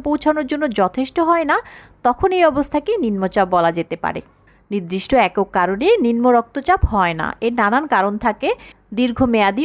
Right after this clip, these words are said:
অনিয়ন্ত্রিত ডায়াবেটিস, হৃদরোগ, হরমোনজনিত রোগ নিম্ন রক্তচাপের কারণ হতে পারে। এছাড়া দেহের রক্তের পরিমাণ কমে যাওয়া বা রক্ত স্বল্পতা, ঠিকমতো না খাওয়া, অপর্যাপ্ত তরল গ্রহণ,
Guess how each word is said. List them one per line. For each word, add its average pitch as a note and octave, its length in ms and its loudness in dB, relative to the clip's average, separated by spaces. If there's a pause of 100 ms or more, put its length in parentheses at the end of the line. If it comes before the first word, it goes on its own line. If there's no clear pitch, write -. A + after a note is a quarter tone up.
অনিয়ন্ত্রিত C4+ 680 0
ডায়াবেটিস, A#3 600 0 (200)
হৃদরোগ, F#3+ 480 2 (160)
হরমোনজনিত D4+ 760 -2
রোগ D#4 240 2 (360)
নিম্ন G#3+ 240 -2
রক্তচাপের G#3+ 580 -2
কারণ G3 300 -2
হতে B3+ 240 -4
পারে। D3+ 260 -4 (340)
এছাড়া F#3 540 -2
দেহের G3+ 420 0
রক্তের C4+ 380 -2
পরিমাণ C#4 420 -6
কমে C4+ 380 -6
যাওয়া D4 180 4 (360)
বা G3 140 2
রক্ত F3 300 0
স্বল্পতা, A3+ 520 0 (140)
ঠিকমতো G3 460 -6
না F#3 260 0
খাওয়া, B3+ 320 0 (340)
অপর্যাপ্ত G3+ 640 0 (160)
তরল A#3 340 4
গ্রহণ, D4 360 2